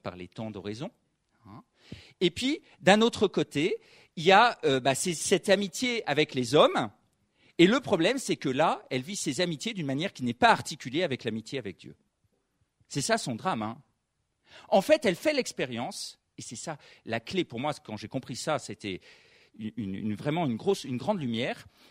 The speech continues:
Elle fait l'expérience qu'on a une seule capacité d'aimer. C'est pour ça que le double commandement est unique.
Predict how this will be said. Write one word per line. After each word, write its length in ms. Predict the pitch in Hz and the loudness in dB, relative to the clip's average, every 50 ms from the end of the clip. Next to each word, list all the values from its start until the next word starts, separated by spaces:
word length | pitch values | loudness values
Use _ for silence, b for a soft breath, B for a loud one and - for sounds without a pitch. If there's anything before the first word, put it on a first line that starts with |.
| b b b b | b b b b
Elle 120 | 170 160 | -2 0
fait 160 | - - 302 | 4 4 4
l'expérience 560 | 262 220 - - 202 175 160 185 185 233 - - | 4 2 -2 -2 -2 -2 0 -2 -4 -4 -6 -6
qu'on 140 | 185 160 | -4 0
a 120 | 156 156 - - - | 0 0 0 0 0
une 200 | 277 277 277 247 | 0 0 0 0
seule 360 | - - - 220 196 180 175 | -2 -2 0 2 2 2 2
capacité 600 | - 160 131 - 131 113 - - 123 - - 131 123 | 0 -2 -2 0 0 -4 -4 -4 -10 -6 -4 -4 -4
d'aimer. 320 | 104 110 98 92 85 82 _ _ _ _ _ _ _ _ _ _ _ _ _ | -2 -4 -4 -4 -6 -10 _ _ _ _ _ _ _ _ _ _ _ _ _
C'est 200 | - - 208 208 | -4 0 0 2
pour 180 | 165 254 208 - | 2 0 0 2
ça 180 | - 320 320 | 4 4 4
que 120 | - - 208 | 4 4 2
le 160 | 170 165 156 | 4 2 2
double 300 | 165 233 202 180 190 175 | 2 0 0 2 2 4
commandement 500 | - 202 165 160 156 151 147 147 143 135 | 4 4 4 4 4 4 4 4 2 2
est 160 | 123 - - | 0 -2 -4
unique. 340 | 127 117 113 110 - - | -4 -4 -4 -4 -8 -12